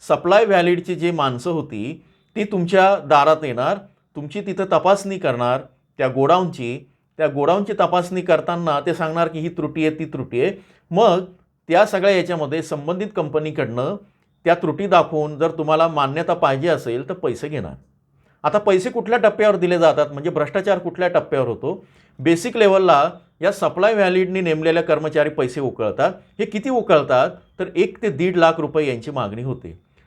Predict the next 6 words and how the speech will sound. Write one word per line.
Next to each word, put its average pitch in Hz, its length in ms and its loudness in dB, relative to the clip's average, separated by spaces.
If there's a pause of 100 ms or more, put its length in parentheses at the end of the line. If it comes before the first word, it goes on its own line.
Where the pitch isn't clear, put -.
(120)
दुसऱ्या 170 320 2
लेव्हलला 202 600 4 (380)
वरचे 170 340 -2
जे 226 100 0
अधिकारी 170 520 2
आहेत, 127 360 -2